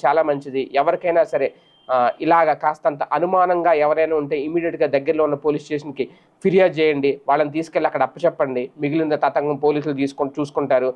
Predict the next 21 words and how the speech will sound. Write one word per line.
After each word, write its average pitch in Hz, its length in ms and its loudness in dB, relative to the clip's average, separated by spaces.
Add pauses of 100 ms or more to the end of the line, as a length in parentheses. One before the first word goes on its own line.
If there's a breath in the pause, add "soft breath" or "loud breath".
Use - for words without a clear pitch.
(380 soft breath)
మొత్తానికి 165 360 0
చాలా 170 400 0
ప్రమాదంలో 165 600 2
దేశం 156 360 -4
ఉంది, 151 280 0
అలాగే 143 320 0
రాష్ట్రం 139 420 -2
ఉంది 151 200 -2
అనేది 143 240 0
ఇలాంటి 175 480 2
వెధవలను 160 440 0
చూస్తే 147 320 -6 (280 soft breath)
అర్థమవుతుంది. 143 500 -2
మన 131 180 2
మధ్యలో 175 360 2
ఉంటూ, 160 280 -2
మనతోనే 151 500 2
తిరుగుతూ 151 440 -2 (320 soft breath)
దేశాన్ని, 175 480 2
రాష్ట్రాన్ని 151 560 0
నాశనం 147 440 -2